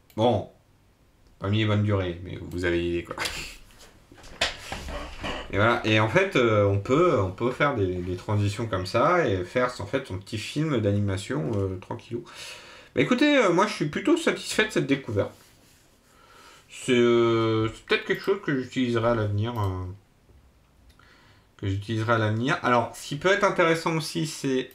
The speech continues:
euh, les composants. Non mais regardez, regardez,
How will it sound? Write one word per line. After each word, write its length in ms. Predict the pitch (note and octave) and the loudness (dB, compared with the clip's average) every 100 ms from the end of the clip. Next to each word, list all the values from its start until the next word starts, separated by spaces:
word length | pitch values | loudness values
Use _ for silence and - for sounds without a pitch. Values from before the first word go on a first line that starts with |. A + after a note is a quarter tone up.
| - | -6
euh, 400 | A2 G#2+ G#2+ G#2+ | -2 0 2 0
les 180 | G#2+ G#2+ | -2 -2
composants. 600 | A2+ - D3+ B2+ C#3+ - _ _ _ _ _ _ _ _ _ - _ _ _ _ _ _ _ _ _ _ - | -4 0 0 0 -4 -8 _ _ _ _ _ _ _ _ _ -20 _ _ _ _ _ _ _ _ _ _ -8
Non 80 | E2 | -4
mais 120 | F2 | -2
regardez, 680 | A2 A#2 C#3+ C#3+ C#3+ D#3+ D#3 | 0 4 4 4 4 4 4
regardez, 840 | B2 C#3 E3+ E3 F#3+ F#3+ F3+ F3+ | 4 4 4 4 4 6 4 0